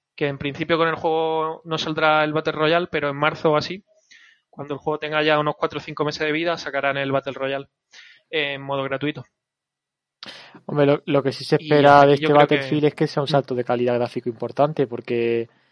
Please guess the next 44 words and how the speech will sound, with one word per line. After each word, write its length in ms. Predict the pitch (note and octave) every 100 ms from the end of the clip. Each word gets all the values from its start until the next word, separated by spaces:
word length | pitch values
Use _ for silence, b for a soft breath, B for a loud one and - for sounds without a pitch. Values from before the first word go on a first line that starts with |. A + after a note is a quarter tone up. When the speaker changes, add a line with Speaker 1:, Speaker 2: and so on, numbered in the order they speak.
| _ _
Speaker 2:
cuando 380 | _ B2+ B2 A#2+
siempre 320 | A#2+ C#3 B2+
han 60 | C#3
tenido 220 | C3+ C#3
el 80 | C3
ciclo, 340 | - C#3+ C#3 C3
digamos, 400 | B2+ C3 C3 B2
de 80 |
silencio 600 | B2 C3+ C3 B2+ C3+ C3 B2+ B2
en 160 | - B2+
años 440 | C#3 C3+ A#2+ A#2
de 160 | A2 A2+
Battlefields, 680 | B2 C3 B2 - C#3 - - _ _ _ _ -
es 120 | A#2+
cuando 380 | B2+ B2 B2 A#2+
aprovecha 420 | A#2 B2+ A#2+ B2+
la 60 | A#2+
iteración 400 | A#2 A2 B2+ A#2+
para 160 | A#2 A#2+
meter, 420 | A#2 A#2 A#2 A#2
no 160 | B2+
sé 100 | B2+
si 120 | C#3 C#3
nuevo 240 | C3 C3
engine, 340 | D3+ D3 D#3+
pero 140 | D#3 B2+
al 60 |
menos 220 | B2 C3 C3
lavado 240 | B2+ A#2
fuerte 320 | - B2+ A#2+
gráfico. 380 | A#2 C3 - - _ _ _ _ _ _ _ _ _ _ _ _ _ _
Speaker 1:
Hmm. 180 | - D#3+ D3+ _ -
Hombre, 220 | E3 C#3+
el 60 |
engine 220 | D3 E3 E3
será 240 | F#3 D#3+
el 80 | C#3+
mismo 340 | C#3+ C#3+ C#3
de 120 | C3+ C3+
que 120 | C#3+
hemos 180 | C#3 C3+
visto 180 | C#3 C3+
hasta 160 | -
ahora. 260 | D#3 D#3